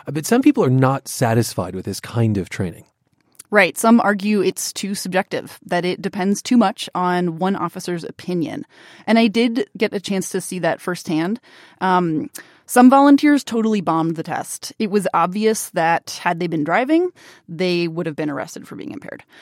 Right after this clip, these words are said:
Speaker 2: Um, but others were trickier, even if they'd smoked just as much as the last person.
Speaker 1: Hmm.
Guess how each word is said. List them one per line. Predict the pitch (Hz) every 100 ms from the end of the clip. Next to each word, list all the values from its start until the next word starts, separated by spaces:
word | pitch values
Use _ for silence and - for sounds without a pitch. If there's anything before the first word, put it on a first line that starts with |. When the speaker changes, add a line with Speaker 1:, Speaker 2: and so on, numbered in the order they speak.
| - _
Speaker 2:
Um, | 180 175 160
but | 233
others | 226 247 339
were | 381
trickier, | 339 - 311 302 - - _ -
even | 233 240 262
if | -
they'd | 247
smoked | - 226 202 160
just | 196 -
as | 214
much | 196 185
as | 185
the | -
last | 165 117 170
person. | - - - -
Speaker 1:
Hmm. | -